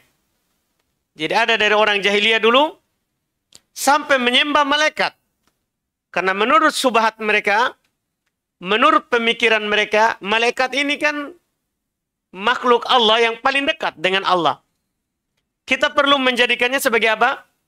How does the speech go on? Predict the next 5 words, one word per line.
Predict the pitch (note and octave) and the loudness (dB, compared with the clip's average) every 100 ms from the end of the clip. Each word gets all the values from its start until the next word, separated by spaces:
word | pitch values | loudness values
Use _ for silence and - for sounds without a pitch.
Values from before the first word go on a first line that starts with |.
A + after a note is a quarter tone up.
| _ _ _ _ _ _ _ _ - | _ _ _ _ _ _ _ _ -4
Wasilah, | F3 G3 C4 A#3+ C3+ - _ _ _ _ _ | -2 0 0 0 -2 -10 _ _ _ _ _
perantara | - G3+ G3 B3 C4 F#3+ - | -2 -2 0 0 2 0 -4
antara | D#3 - F#3 | -6 -4 -4
kita | - B3+ B3+ | -2 -2 -2
dengan | A3+ C4+ | 0 -2